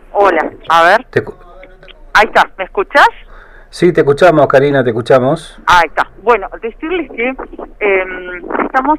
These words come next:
Speaker 1: a las puertas de la Municipalidad de Río Gallegos, sobre el Boulevard de la Avenida San Martín. Aquí el, el motivo de, del acto era la presentación de una,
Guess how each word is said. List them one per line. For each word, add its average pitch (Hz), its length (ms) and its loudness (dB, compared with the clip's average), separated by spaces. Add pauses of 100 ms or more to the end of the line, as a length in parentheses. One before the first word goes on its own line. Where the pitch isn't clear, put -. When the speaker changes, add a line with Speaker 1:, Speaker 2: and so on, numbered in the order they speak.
(140)
Speaker 1:
a 175 100 -4
las - 220 -10
puertas 254 420 -6
de 160 120 -14
la 165 80 -10
Municipalidad 160 760 -8
de 175 180 2
Río 170 320 -2
Gallegos, 196 460 -2
sobre 156 260 -6
el 143 60 -4
Boulevard 156 600 -2
de 170 100 -2
la 156 80 -2
Avenida 147 320 -6 (180)
San 147 120 -4
Martín. 202 640 -6 (1120)
Aquí 240 380 -4 (160)
el, - 260 -4
el 175 220 -4
motivo 277 500 -2
de, 175 340 0
del 156 240 -4
acto 233 480 -2
era 190 200 -4
la 170 120 -2
presentación 180 840 -8
de 170 160 -4
una, 226 300 0